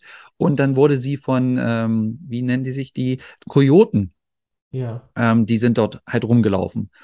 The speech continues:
Speaker 1: So, und sie natürlich völlig panisch und so weiter und so fort wieder versucht zurückzulaufen und die sind ja halt hinterhergelaufen, weil die natürlich dann im Hunting-Modus waren, wie auch immer,
Speaker 2: Ja.
Speaker 1: ähm, ist durch einen Strauch durch, um da bloß also wieder lebend rauszukommen.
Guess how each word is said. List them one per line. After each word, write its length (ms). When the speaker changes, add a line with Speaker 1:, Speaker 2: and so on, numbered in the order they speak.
Speaker 1:
So, 220
und 260
sie 120
natürlich 420
völlig 360
panisch 500
und 180
so 80
weiter 220
und 80
so 80
fort 320
wieder 240
versucht 340
zurückzulaufen 720
und 120
die 80
sind 220
ja 80
halt 120
hinterhergelaufen, 920
weil 160
die 100
natürlich 400
dann 160
im 240
Hunting-Modus 720
waren, 240
wie 140
auch 100
immer, 320
Speaker 2:
Ja. 220
Speaker 1:
ähm, 260
ist 220
durch 160
einen 180
Strauch 560
durch, 460
um 180
da 140
bloß 340
also 340
wieder 220
lebend 320
rauszukommen. 600